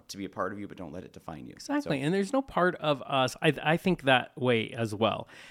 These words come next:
Speaker 2: Uh, there's no part of us, I think, that has shame to it, but just let me be a human. You know what I
Speaker 1: Yes,
Speaker 2: mean?
Speaker 1: absolutely.
Speaker 2: Yeah. I wanna do that. We all have similar, you know, goals in life.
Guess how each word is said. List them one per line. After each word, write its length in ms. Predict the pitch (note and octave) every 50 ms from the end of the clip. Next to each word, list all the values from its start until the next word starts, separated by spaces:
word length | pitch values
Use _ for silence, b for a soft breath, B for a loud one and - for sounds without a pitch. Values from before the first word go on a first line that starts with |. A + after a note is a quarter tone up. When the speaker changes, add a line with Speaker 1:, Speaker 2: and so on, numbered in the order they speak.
| B B B
Speaker 2:
Uh, 320 | - B2+ A#2+ A#2 A2+ A2 G#2+
there's 340 | A2+ A2+ B2+ B2+ C3 A2+ A#2
no 440 | C3 C3 C3 C3+ C#3 D3 D#3+ D#3+ - - _
part 420 | - - - - - E3+ F3 F3 -
of 160 | - C3+ A#2+
us, 160 | B2+ A#2+ -
I 120 | B2 A#2 A#2
think, 380 | - - B2 B2 A#2+ - -
that 260 | - B2+ A#2+ - - - _ _ _ _ -
has 300 | - - - C3 B2+ A#2+
shame 460 | - - - B2+ C3 F#3 A3 B3 A#3+
to 200 | - - B2 A2+
it, 160 | A#2 B2 - B B B B B B _
but 100 | - F#3
just 220 | D#3 A#3+ A#3 - A3+
let 120 | A3 G3+
me 120 | E3+ E3 C#3+
be 200 | A#2+ C#3 D3 C3+
a 40 |
human. 500 | A2+ - - C#3 B2+ A2 G2+ G2 - G2 - C3
You 120 | D#3 D#3+
know 60 | E3+ F#3
what 100 | F3+ D#3+
I 40 |
Speaker 1:
Yes, 60 | C#3 B2+
Speaker 2:
mean? 120 | A#2+ A#2
Speaker 1:
absolutely. 480 | A#2 A2+ F3 F3 - G#2 G2+ E2 C#2+ D3
Speaker 2:
Yeah. 120 | C3 F#2+ - -
I 160 | - C3 E3 F#3
wanna 260 | F#3+ G#3+ G#3+ G3 E3
do 240 | C#3+ B2+ D3 C3+ C3
that. 160 | B2 - -
We 160 | D3+ E3 F#3
all 220 | - D#3+ F#3 G#3 A3
have 200 | G3+ A3 F#3+ D3
similar, 800 | - - - - C3+ C3 B2+ B2 A#2 A#2+ A#2 A#2 A2+ A2 - -
you 180 | - C3+ C#3 C3
know, 140 | B2 A2+ G#2+
goals 480 | G#2 - - A#2+ B2+ B2 A#2+ A2+ G2+
in 140 | A#2+ A2 A2
life. 380 | A2 G#2+ A2 B2 D3 F3 -